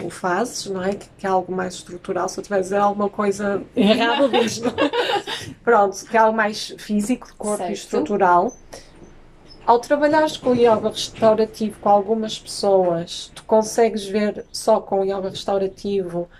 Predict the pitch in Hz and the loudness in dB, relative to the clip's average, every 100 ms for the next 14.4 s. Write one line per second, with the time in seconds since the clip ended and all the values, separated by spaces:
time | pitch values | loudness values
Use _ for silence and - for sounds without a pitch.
0 | - - _ 226 220 196 196 202 202 202 | -20 -20 _ 2 4 2 2 0 0 -4
1 | 196 190 - 196 190 185 - 202 190 175 | -2 -2 -2 -4 -4 -6 -4 0 0 -2
2 | - 190 190 - 190 - 185 180 185 185 | -2 -2 -2 -4 -6 -6 -6 -4 -4 -4
3 | 185 - 196 - 160 165 208 - - 185 | -6 -8 -14 -10 -6 -4 -6 -10 -6 -6
4 | 190 - - _ _ - - 202 202 - | -6 -12 -20 _ _ -14 -12 -10 -12 -18
5 | _ _ _ - - 214 214 _ - 214 | _ _ _ -6 -2 -2 -2 _ -4 -2
6 | 220 202 202 196 214 208 202 202 202 - | 0 -2 -2 -2 -4 -4 -6 -8 -8 -12
7 | - - 214 220 214 190 - _ - 214 | -12 -10 -8 -8 -8 -10 -10 _ -14 -10
8 | 208 202 208 - 233 226 - 208 208 208 | -6 -6 -8 -10 -10 -10 -6 -4 -2 -2
9 | 208 214 202 208 - - - 220 226 220 | -4 -4 -6 -8 -12 -14 -12 -8 -2 0
10 | 220 220 - 202 - - - 226 220 226 | -2 -6 -8 -10 -10 -12 -14 -16 -12 -6
11 | 226 226 226 226 - 220 202 202 208 202 | -2 0 -2 -4 -2 -2 -2 -2 2 2
12 | 202 196 214 - 226 214 208 - 233 214 | 0 -4 -10 -6 -6 -6 -8 -6 -4 -4
13 | 196 - - _ - 202 202 196 214 202 | -10 -16 -20 _ -8 -6 -2 0 0 0
14 | 214 208 208 190 | -2 -2 -2 -6